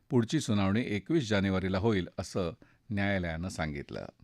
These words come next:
नवी दिल्लीत सुरू असलेल्या पहिल्या अंध महिला टी ट्वेंटी क्रिकेट विश्वचषक स्पर्धेत आज भारतानं ऑस्ट्रेलियाचा दोनशे नऊ धावांनी पराभव केला.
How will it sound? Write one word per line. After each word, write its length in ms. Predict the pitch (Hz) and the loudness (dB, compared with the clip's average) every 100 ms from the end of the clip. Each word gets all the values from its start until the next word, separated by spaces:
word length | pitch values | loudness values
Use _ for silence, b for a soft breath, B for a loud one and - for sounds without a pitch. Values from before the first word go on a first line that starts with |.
| _ _ b b b b b b b b | _ _ b b b b b b b b
नवी 240 | 127 143 180 | 4 8 10
दिल्लीत 280 | 180 185 | 10 8
सुरू 280 | 180 - 165 | 6 2 6
असलेल्या 440 | 160 127 151 151 165 | 6 4 4 4 4
पहिल्या 580 | 139 120 123 147 160 - | 4 4 6 8 8 6
अंध 260 | 120 135 | 2 4
महिला 520 | 135 135 120 117 123 131 | 2 4 4 6 6 4
टी 580 | - _ _ - 151 | 0 _ _ -2 0
ट्वेंटी 400 | 165 135 120 127 | 2 2 4 2
क्रिकेट 520 | 123 110 98 123 123 113 | 0 -2 2 2 2 0
विश्वचषक 680 | 101 - 107 110 - 113 | -2 0 -2 -2 -2 -2
स्पर्धेत 540 | - - 101 104 139 139 | -4 -4 0 2 2 4
आज 200 | 123 110 | 4 4
भारतानं 520 | 92 107 123 127 139 | 0 0 2 2 2
ऑस्ट्रेलियाचा 680 | 139 107 - 131 127 120 143 | 2 0 -2 0 0 2 2
दोनशे 400 | 110 110 110 139 | 2 2 2 2
नऊ 320 | 120 143 190 | 4 2 2
धावांनी 460 | 131 110 110 104 104 | 4 6 6 4 0
पराभव 420 | 90 82 71 73 | 0 -2 -2 -6
केला. 300 | - 73 | -4 -4